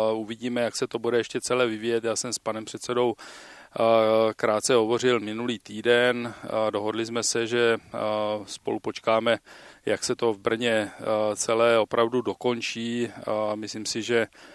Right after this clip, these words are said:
eh, tady, tady není teď, eh, žádná urgentní potřeba ani z jedné, ani z druhé strany.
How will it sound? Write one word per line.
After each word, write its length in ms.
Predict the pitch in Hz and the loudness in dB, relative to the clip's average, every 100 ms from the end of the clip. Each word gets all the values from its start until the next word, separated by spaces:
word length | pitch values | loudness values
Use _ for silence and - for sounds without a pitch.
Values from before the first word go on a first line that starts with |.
| - _ 113 | -20 _ 0
eh, 320 | 110 110 104 | 2 2 0
tady, 520 | - 104 113 110 107 - | -2 0 0 0 -2 -2
tady 280 | 110 113 | -2 0
není 280 | 107 110 117 | -2 -4 -4
teď, 280 | - 113 - | -2 -4 -2
eh, 220 | 120 110 | -2 0
žádná 320 | 110 107 117 | 0 2 2
urgentní 580 | 110 107 107 120 113 120 | 0 0 -2 -2 -4 -8
potřeba 480 | 101 104 - 120 113 | -6 -6 -2 -2 -2
ani 160 | 110 113 | -4 -2
z 80 | |
jedné, 200 | 120 - | -4 -4
ani 280 | - 120 123 | -6 -6 -8
z 60 | 113 | -8
druhé 300 | 123 117 117 | -4 0 -2
strany. 440 | - 117 113 120 | 0 0 0 -2